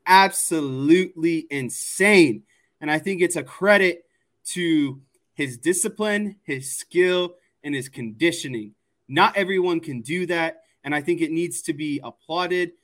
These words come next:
because, you know, at the end of the day, Colorado has to do what it has to do to put the best players on the field at all times. And they've determined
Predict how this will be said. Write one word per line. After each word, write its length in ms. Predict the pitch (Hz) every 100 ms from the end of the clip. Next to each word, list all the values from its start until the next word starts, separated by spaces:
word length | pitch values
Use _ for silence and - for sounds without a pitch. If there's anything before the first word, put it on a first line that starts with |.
| _ -
because, 840 | 143 135 151 147 147 139 135 - -
you 140 | 202
know, 280 | 170 135 127 _ _ _ _ _ _ _ _ _ _ _ _ _ _
at 160 | 165 175
the 140 | 202
end 100 | 240
of 80 | 226
the 80 | 175
day, 600 | 147 190 180 156 139 131 _ _ _ _ _ _ _ _ _ _ _ _ _ _ _ _ -
Colorado 500 | - 226 208 196 185
has 220 | 185 -
to 80 | 147
do 380 | 135 180 175
what 120 | 160 156
it 80 |
has 260 | 160 160 -
to 80 | 147
do 500 | 135 151 147 143 139 _ -
to 80 | -
put 220 | 135 160
the 60 | 143
best 320 | 156 156 -
players 340 | 165 156 151
on 100 | 147
the 60 | 139
field 360 | 135 151 143 135
at 80 |
all 160 | 127 127
times. 420 | - 127 113 110
And 100 | -
they've 140 | 135 151
determined 720 | 143 139 - 185 190 170 160